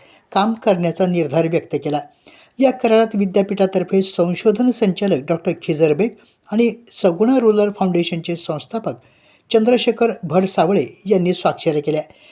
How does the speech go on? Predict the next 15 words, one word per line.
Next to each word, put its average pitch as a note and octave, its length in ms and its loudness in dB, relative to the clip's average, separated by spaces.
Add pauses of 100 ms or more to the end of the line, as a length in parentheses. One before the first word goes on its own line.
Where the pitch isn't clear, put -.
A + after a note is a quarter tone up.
(240)
यावेळी C4 260 4
विद्यापीठाचे G#3+ 680 2
संशोधन G3+ 640 0
उपसंचालक F#3 760 0
डॉक्टर D#3+ 340 -4
हरिहर D#3 360 -4
कौसळीकर F#3 560 -4 (420)
आणि A3 120 2
डॉक्टर G3 280 2
मदन F#3+ 320 2
पेंडके G3 520 0
उपस्थित F3 460 -2
होते. D3 280 -8 (540)
सगुणा C4 520 2
रुरल A3+ 320 4